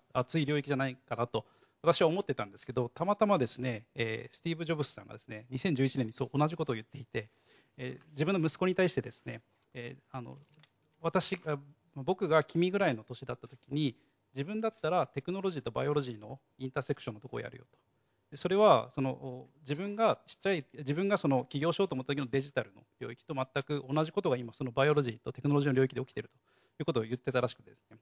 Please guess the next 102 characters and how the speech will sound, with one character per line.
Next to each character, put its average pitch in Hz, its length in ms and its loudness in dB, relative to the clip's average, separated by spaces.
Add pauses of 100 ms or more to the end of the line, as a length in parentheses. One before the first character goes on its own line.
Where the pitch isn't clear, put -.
(160)
こ 151 80 -12
こ 202 100 6
は、 208 140 8
あ - 20 4
の、 185 140 2
私 180 260 2
は 185 100 6
非 151 80 2
常 151 140 4
に 147 120 4
今 135 180 4
後 131 180 4 (100)
熱 - 200 -10
く 123 80 -6
な 110 100 -10
る 107 140 -14
領 104 100 -16
域 110 260 -20 (140)
な 117 80 -6
ん 117 40 -4
じ 113 40 -10
ゃ 110 40 -12
な 104 80 -10
い - 20 -18
か - 60 -16
と。 - 100 -20
で、 165 120 0
具 147 240 -4
体 208 120 10
的 208 80 4
に 208 80 4
何 208 160 4
か 123 100 4
と 123 60 -2
い - 20 -4
う 107 40 -6
と 107 60 -10
で 104 60 -16
す - 60 -16
ね、 117 120 -12 (280)
え 107 320 -2
ー、 131 100 -10 (140)
ま 143 80 0
あ、 139 40 2
い 127 40 -2
ろ 139 100 2
い 135 60 0
ろ 135 80 2
あ - 20 4
る 131 60 2
と 123 80 -8
思 107 60 -14
う - 20 -14
ん - 20 -16
で 104 40 -20
す - 40 -18
け - 60 -20
ど、 143 360 -10
う 160 80 -20
ち - 100 -2
の 165 60 2
場 170 100 4
合 180 40 4
は 190 80 2
そ 147 100 -6
の 117 100 -6
細 123 240 -4
胞 113 220 -16
の 175 280 -8
分 123 240 -12
析 123 180 -16
技 117 80 -18
術 104 180 -20
と、 196 120 -4
今 123 160 -8
度 107 80 -10
ハ - 180 -6
ー 104 40 -10
ド 104 80 -12
ウ - 20 -8
ェ 104 40 -10
ア - 40 -16
の 110 60 -16
技 110 80 -20
術 - 140 -18
と 160 120 0
エ - 40 -2
ー 113 100 -4
ア - 40 -6
イ 104 40 -14
の 110 60 -18
技 110 60 -18
術 - 180 -18
を 120 60 -12
組 - 140 -20
み 120 60 -20
合 - 20 -20
わ 113 40 -20
せ - 100 -20
て - 80 -20
い - 20 -20
る - 40 -20